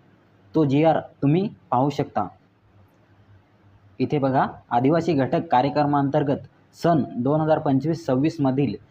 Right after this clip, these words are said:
मुख्यमंत्री माझी लाडकी बहीण योजनेकरिता निधी वितरण.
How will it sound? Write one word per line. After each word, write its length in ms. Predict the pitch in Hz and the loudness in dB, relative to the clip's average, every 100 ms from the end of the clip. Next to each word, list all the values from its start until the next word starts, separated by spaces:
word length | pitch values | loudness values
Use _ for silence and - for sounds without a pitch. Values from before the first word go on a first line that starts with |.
| _ _ - | _ _ -4
मुख्यमंत्री 680 | 135 139 170 160 156 156 110 117 | -4 0 0 2 2 0 -2 -4
माझी 400 | 123 131 151 160 | -2 0 0 0
लाडकी 300 | 135 135 160 | 0 0 0
बहीण 380 | 135 139 147 92 - | 0 0 0 -2 -4
योजनेकरिता 680 | 123 123 131 160 151 143 131 - _ _ _ | 0 2 2 0 -2 0 -4 -6 _ _ _
निधी 360 | 127 127 160 151 - | 0 2 0 -2 -4
वितरण. 480 | 131 120 147 117 101 | -4 -2 0 0 -2